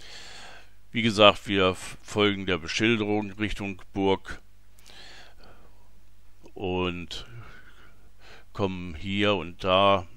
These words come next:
an alten Gebäuden auch noch vorbei, die es da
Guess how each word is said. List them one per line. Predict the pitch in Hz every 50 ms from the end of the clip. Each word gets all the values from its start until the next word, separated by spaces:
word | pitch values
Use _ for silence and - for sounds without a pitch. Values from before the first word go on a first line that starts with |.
| - -
an | - 101 87 85
alten | 76 62 87 92 - - 90 95
Gebäuden | 85 90 82 - 87 90 92 101 104 101
auch | 92 95 92
noch | 98 98 92
vorbei, | - - - 98 90 95 95 92 92 98 98 95 92 82 - - - - -
die | 98 90
es | 90 87 - - - - -
da | - 92 87 90